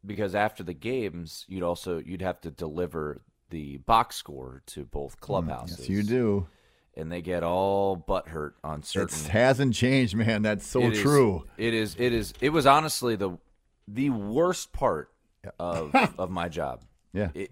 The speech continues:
Speaker 1: and I, I had a cra-, there were some crappy things about that job. I dressed up as the mascot every once in a while my first year.
Speaker 2: <laughs>
Speaker 1: The worst part was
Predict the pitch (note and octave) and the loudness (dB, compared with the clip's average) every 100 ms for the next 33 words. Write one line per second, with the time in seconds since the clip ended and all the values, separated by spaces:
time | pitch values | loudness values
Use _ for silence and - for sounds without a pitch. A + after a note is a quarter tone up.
0 | _ F#2+ F#2+ A#2 - G#2+ B2 F#2 A#2 G#2+ | _ -6 -2 -2 -2 0 0 0 -2 -2
1 | G2+ G#2 G#2+ - - A2+ G#2+ F#2+ G2 E2+ | 0 -2 -2 -8 -2 0 0 -6 -10 -10
2 | D2 D#2+ - D2+ C#2 D#2+ D2+ G2+ A#2+ A2+ | -8 -8 -6 -8 -6 -6 -4 -2 0 -2
3 | - G#2 F2 - D#2+ F#2+ F2+ - C#2+ C2+ | -2 -4 -6 -10 -6 -6 -6 -8 -8 -8
4 | C#2+ D2 C#2 - D2 D2 C#2+ C2+ C2 F#2 | -10 -12 -12 -12 -10 -8 -8 -8 -8 -8
5 | E2 - C#2+ A#1+ _ _ - D#2+ - - | -8 -10 -12 -14 _ _ -10 -8 -8 -4
6 | G#2+ G2+ F#2 C3+ D#3 - D3 G#2+ D#2+ - | -2 0 2 2 2 2 4 4 4 -2
7 | G2 F#2 | -6 -6